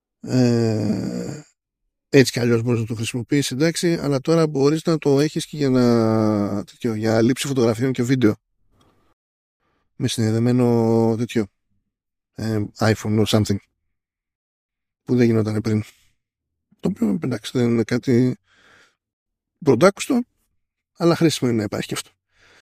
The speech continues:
Από εκεί και πέρα, ηθίκη ίδια, χρώματα ίδια.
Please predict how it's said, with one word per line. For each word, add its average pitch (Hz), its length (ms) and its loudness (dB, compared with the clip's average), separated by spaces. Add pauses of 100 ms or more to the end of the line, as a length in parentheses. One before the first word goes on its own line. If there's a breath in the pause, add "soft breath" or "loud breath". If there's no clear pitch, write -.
(1200)
Από 156 160 0
εκεί 190 100 0
και 160 60 -2
πέρα, 190 180 2
ηθίκη 156 340 0
ίδια, 214 500 0 (140)
χρώματα 160 380 2
ίδια. 226 360 0